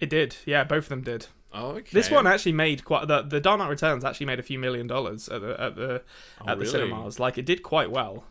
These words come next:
Speaker 2: Okay, so, so actually then, um, 'cause I'm just trying to gauge whether or not it could be another superhero film. Like, would they have spaced them out, um, at all?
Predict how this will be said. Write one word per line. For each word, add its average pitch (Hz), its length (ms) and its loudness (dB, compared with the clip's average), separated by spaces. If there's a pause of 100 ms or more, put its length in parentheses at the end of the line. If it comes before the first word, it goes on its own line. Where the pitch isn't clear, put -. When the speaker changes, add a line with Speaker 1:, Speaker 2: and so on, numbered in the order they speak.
(140)
Speaker 2:
Okay, 131 200 -4
so, 113 260 -6
so 120 420 -2
actually 127 460 -2
then, 104 380 -4 (1000)
um, 107 540 -6 (320)
'cause 135 120 -4
I'm 127 120 -4
just 156 140 -6
trying 160 160 6
to 135 40 2
gauge 120 360 0
whether 117 320 0
or 113 60 -2
not - 500 -6 (520)
it - 140 -12
could 113 160 -8
be 113 100 -4
another 110 180 -4
superhero 135 480 0
film. 110 280 -2
Like, 101 180 -8
would 117 200 -4
they 117 120 2
have 110 160 0
spaced - 960 -10
them 104 180 -6
out, - 640 -6 (840)
um, 104 600 -4
at 104 80 -6
all? 95 360 -4